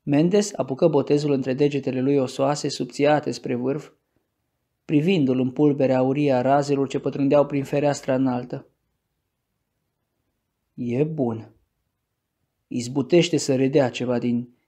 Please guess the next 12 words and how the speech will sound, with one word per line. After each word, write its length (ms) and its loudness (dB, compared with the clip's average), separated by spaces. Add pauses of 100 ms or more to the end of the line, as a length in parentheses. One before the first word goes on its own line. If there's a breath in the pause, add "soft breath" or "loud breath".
spiritul 680 0
universal 680 2
al 160 -2
religiei." 680 -6 (1900)
Vincent 500 0
simți 320 -2
pe 140 4
loc 200 2
că 80 -6
îl 80 -2
părăsește 500 -6
oboseala. 640 -6